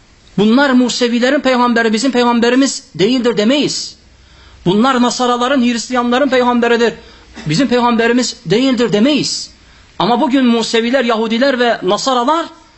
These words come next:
Muhammed Aleyhisselatü Vesselam'a iman etmezler. Onlar kendi aralarında peygamberler arasında ayrım gözetirler. Çünkü Kur'an'ın bize öğrettiği bakın üslup ne kadar güzel.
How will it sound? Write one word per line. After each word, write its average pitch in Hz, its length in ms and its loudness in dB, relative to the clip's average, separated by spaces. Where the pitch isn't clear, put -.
Muhammed 220 360 0
Aleyhisselatü 233 560 0
Vesselam'a 226 420 0
iman 226 280 0
etmezler. 226 520 -2
Onlar 208 400 2
kendi 254 300 0
aralarında 262 640 0
peygamberler 226 580 0
arasında 233 440 -2
ayrım 220 280 0
gözetirler. 214 640 -2
Çünkü 208 300 0
Kur'an'ın 214 580 0
bize 226 180 -2
öğrettiği 214 600 0
bakın 208 420 -2
üslup 302 460 -2
ne 220 80 2
kadar 277 300 0
güzel. 156 380 -2